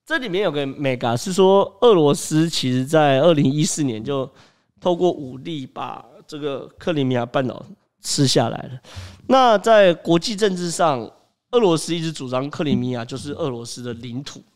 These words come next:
但在国际政治上，因为不承认这样的侵略，所以一直不承认克里米亚是俄罗斯的领土。那这时候就有趣了哦，你在克里米亚的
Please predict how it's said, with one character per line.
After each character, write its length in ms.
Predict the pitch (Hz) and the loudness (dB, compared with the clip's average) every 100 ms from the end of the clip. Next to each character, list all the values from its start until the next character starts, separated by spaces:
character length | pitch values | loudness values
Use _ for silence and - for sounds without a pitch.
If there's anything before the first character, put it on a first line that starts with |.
| _ _ - - - 208 | _ _ -20 -20 -8 2
但 140 | 285 | 4
在 100 | 277 | 4
国 160 | 185 185 | 4 2
际 80 | |
政 160 | 220 214 | 4 4
治 120 | 190 | 6
上， 120 | 185 | 6
因 60 | 170 | 6
为 80 | 170 | 4
不 140 | 180 | 2
承 200 | - 123 143 | 0 2 4
认 160 | 143 | 4
这 100 | 147 | 4
样 100 | 127 | 0
的 80 | 110 | 0
侵 280 | 104 - 117 | -4 -2 2
略， 160 | 127 113 | 2 2
所 160 | 139 | 2
以 160 | 135 - - | 2 0 -6
一 80 | |
直 80 | 165 | -2
不 140 | 165 143 | 0 2
承 120 | 127 | 2
认 80 | 131 | 2
克 120 | 139 | 2
里 80 | 127 | -2
米 120 | 113 | -2
亚 80 | 113 | -8
是 120 | - | -8
俄 80 | 120 | -8
罗 140 | 113 | -8
斯 160 | 110 113 | -8 -10
的 100 | 107 | -10
领 120 | 104 | -12
土。 200 | 113 139 - - - - - | -10 -10 -12 -18 -20 -8 -2
那 80 | |
这 120 | 226 294 | 2 4
时 80 | |
候 80 | 233 | 4
就 80 | 208 | 4
有 160 | 170 123 | 2 2
趣 200 | - 139 | 0 0
了 100 | 110 | 0
哦， 160 | 120 - - - - - _ | -2 -10 -20 -20 -20 -20 _
你 180 | 190 190 | 2 2
在 560 | 175 294 269 220 180 - - _ _ - | 2 2 4 4 2 0 -14 _ _ -6
克 160 | 269 | -2
里 180 | 214 160 | 0 0
米 160 | 151 170 | -2 0
亚 240 | 165 135 | 0 -2
的 180 | 131 | -4